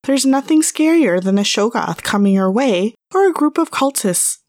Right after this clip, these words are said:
up to no good at a specific location. Things can quickly get out of hand when groups of cultists in close proximity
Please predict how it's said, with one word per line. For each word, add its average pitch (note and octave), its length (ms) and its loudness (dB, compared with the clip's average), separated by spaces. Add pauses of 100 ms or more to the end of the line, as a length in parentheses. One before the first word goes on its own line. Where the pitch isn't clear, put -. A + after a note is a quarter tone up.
up - 160 -4
to - 120 -2
no G#3+ 180 0
good G3+ 460 -2
at G#3 140 0
a A3 60 -2
specific - 580 -4
location. - 800 -4 (160)
Things D4+ 280 -2
can E4+ 200 0
quickly B3+ 360 -2
get F#3+ 220 -4
out F#3+ 160 0
of A3+ 100 -6
hand F#3 540 -2 (300)
when G3+ 160 0
groups A3 400 0
of G#3+ 80 -6
cultists - 760 -4
in F3 120 0
close - 300 -4
proximity G3+ 680 -2